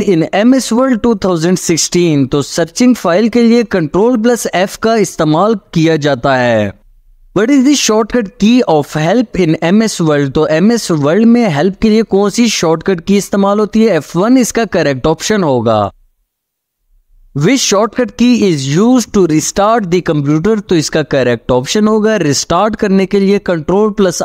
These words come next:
alt प्लस delete को प्रेस करना पड़ता है। Which country has the largest nuclear power plant?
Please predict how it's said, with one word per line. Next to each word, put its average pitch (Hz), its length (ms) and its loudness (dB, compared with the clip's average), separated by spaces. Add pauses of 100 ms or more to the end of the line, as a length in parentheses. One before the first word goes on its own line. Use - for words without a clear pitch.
alt 185 300 0
प्लस 196 280 0 (100)
delete 185 340 0
को 220 260 0
प्रेस 185 380 -4
करना 156 320 0
पड़ता 131 380 -2
है। 110 360 -2 (300)
Which 208 280 0
country 262 380 2
has 208 260 0
the 240 100 2
largest 165 600 0
nuclear 175 480 2 (100)
power 190 240 2 (140)
plant? 165 300 0